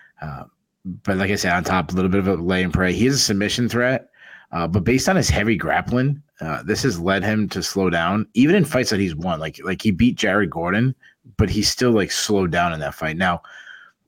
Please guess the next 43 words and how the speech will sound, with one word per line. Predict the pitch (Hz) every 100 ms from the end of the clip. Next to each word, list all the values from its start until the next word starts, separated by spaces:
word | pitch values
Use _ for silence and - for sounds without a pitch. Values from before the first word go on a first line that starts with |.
| - -
uh, | 104 98 92 67
Carlston | 113 117 - 107
Harris, | 104 107 110 - - - - - - _ _ _ _ _ _ - - - -
I've | 107
said | 170
this | 170
before | - 101 101
about | 104 120
him. | 139
He | 107 113
reminds | 110 143 233
me |
of | 165
Alex | 92 104 -
Oliveira | 101 95 80 90 101
based | 90 98 -
on | 95
his, | 80
like, | 85 76
frame. | - 78 85 87
He's | 78
this | 92 -
long-armed | 80 85 90 90 92 92 - 82 87 90 90 80 80
guy. | 87 87 85 90 - - -
Uh, | - -
he | 95
works | 101 110
behind | - 113 110
a |
hard | 95 98 101
jab. | 90 92 90 87 80 90 - - _ - -
Uh, | - _ _ _ _ -
got | 110 107
some | 95 80
pretty | - 127
good | 117 113 95
s-, | - - - -
sting | - 110 107
in | 98
his, | 92 - _
in | 98 95
his | 87
hands. | 98 92 87 87